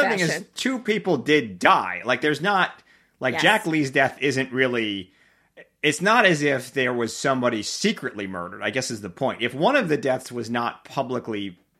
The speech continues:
Speaker 1: visible, then I would get that you would be like, "Okay, then the switch makes sense." The switch doesn't make any sense because everybody knows both of them died. So there's always a corpse missing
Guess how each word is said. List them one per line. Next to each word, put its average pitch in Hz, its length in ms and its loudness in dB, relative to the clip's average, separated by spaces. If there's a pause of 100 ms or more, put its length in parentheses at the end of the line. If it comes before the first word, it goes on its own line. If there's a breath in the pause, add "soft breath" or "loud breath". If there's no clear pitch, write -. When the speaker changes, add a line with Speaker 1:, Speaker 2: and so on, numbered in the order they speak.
Speaker 1:
visible, 113 760 -2 (640 soft breath)
then 147 180 4
I 143 140 4
would 127 200 2
get 156 300 4
that 131 280 2
you 135 140 -2
would 123 100 -4
be 135 100 0
like, 120 200 0
"Okay, 147 360 4
then 117 200 -2
the 113 80 -2
switch - 340 -6
makes 101 240 -4
sense." 170 320 -4
The 127 100 -10
switch 226 280 -6
doesn't 151 260 -4
make 123 140 -4
any 120 140 -4
sense 120 260 -4
because 117 460 -6 (280)
everybody 160 400 0
knows 123 360 4
both 131 380 0
of 120 80 -2
them 107 200 -2
died. 139 360 4
So 127 80 -10
there's 143 140 -2
always 214 360 0
a 131 140 -2
corpse - 400 0
missing 82 420 -10